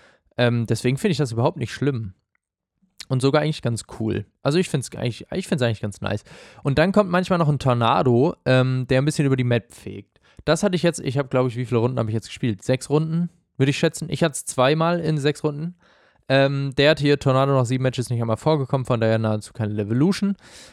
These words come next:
Ähm, ja, ist halt Zufall, wann's kommt. Find ich auch nicht schlecht, weil sonst,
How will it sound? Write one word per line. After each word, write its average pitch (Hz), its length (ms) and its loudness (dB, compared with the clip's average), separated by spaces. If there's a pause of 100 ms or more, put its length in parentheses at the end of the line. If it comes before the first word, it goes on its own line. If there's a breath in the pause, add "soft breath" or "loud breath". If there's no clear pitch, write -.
(360 loud breath)
Ähm, 139 800 6 (140)
ja, 117 180 -2 (540)
ist 123 160 -2
halt 131 180 4
Zufall, 156 360 2
wann's 117 280 -4
kommt. 117 340 0
Find 151 180 -2
ich - 100 -2
auch 202 160 4
nicht 156 140 4
schlecht, - 400 -2
weil 123 200 4
sonst, 139 360 0